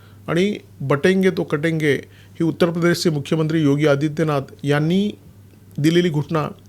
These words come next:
याचा परिणाम सर्वदूर महाराष्ट्रावर झालेला आढळला. हे ठाकरेंना ठाऊक आहे. जरी आज ते ईव्हीएमच्या नावाने बोटं मोडत असले, तरी त्यांना ठाऊक आहे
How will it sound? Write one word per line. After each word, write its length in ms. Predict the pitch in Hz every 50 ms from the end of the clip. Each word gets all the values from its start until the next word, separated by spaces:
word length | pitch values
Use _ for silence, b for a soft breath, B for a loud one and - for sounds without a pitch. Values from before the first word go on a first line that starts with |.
| - - b b b b b b b b b
याचा 200 | 170 180 196 -
परिणाम 400 | - - 202 190 196 214 226 233
सर्वदूर 500 | 208 - - 165 175 185 180 202 214 208 202 - - 160
महाराष्ट्रावर 540 | 151 139 147 160 170 - - 185 185 185
झालेला 360 | 175 135 147 143 147 151 160 160
आढळला. 420 | 147 135 151 151 151 151 147 143 - - - - b b b b b b b -
हे 40 |
ठाकरेंना 440 | 180 - 170 170 165 180 190 190 202
ठाऊक 300 | 185 - 165 175 175 165
आहे. 160 | 175 151 147 143 - B B B B B B B B 139
जरी 160 | 165 180 214
आज 160 | 214 226 214
ते 180 | 220 - 233 214
ईव्हीएमच्या 440 | 185 175 180 190 190 190 180 190 185
नावाने 260 | 175 175 175 175 180
बोटं 300 | 156 143 147 143 175 165
मोडत 200 | 165 160 160 165
असले, 240 | 156 - 175 156 151
तरी 160 | 151 160 175
त्यांना 220 | 165 175 170 175
ठाऊक 300 | 160 - 160 170 165 156
आहे 160 | 160 147 139